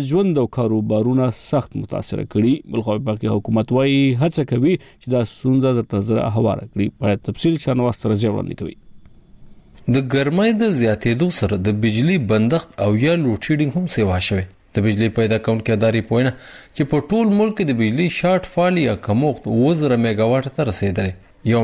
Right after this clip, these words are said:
Speaker 2: میګاواټ د بجلی د ادارې د حساب تر مخې یو زر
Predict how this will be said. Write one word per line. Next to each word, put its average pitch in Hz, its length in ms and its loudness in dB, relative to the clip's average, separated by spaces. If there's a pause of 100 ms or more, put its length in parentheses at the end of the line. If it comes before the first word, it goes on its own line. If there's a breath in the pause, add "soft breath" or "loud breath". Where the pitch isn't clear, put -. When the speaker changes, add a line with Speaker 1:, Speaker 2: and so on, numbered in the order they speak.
Speaker 2:
میګاواټ 113 400 2 (100)
د 104 80 0
بجلی 110 320 2
د - 20 0 (120)
ادارې 110 320 2
د 107 100 2
حساب 113 320 -2
تر 123 160 2
مخې 113 160 -4 (540 loud breath)
یو 202 100 2 (180)
زر 196 140 0